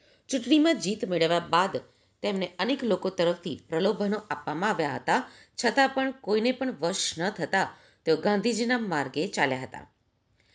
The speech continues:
હંમેશા બીજા માટે મદદ કરવા તત્પર રહેનાર પરોપકારી કરશનભાઈ ધારાસભ્ય બન્યા બાદ વિધાનસભામાં જવું હોય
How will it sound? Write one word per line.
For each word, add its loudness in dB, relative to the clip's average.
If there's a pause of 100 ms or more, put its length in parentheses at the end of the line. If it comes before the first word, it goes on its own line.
(240)
હંમેશા 4
બીજા -2
માટે 0
મદદ -2
કરવા -2
તત્પર -4
રહેનાર 2 (240)
પરોપકારી 2 (100)
કરશનભાઈ -2
ધારાસભ્ય -2
બન્યા 0
બાદ 2 (380)
વિધાનસભામાં 0
જવું 0
હોય 2